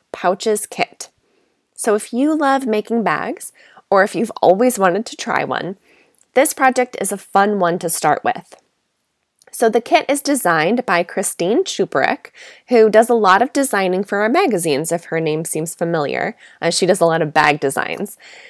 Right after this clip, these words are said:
So the kit includes a gold purse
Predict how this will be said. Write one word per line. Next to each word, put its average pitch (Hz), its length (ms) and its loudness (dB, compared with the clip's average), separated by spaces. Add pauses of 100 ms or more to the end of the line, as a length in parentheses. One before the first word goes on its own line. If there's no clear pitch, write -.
(360)
So 254 220 4
the 240 120 2
kit 285 280 -4
includes 175 880 -2
a 170 160 0
gold 180 520 2 (100)
purse - 580 -2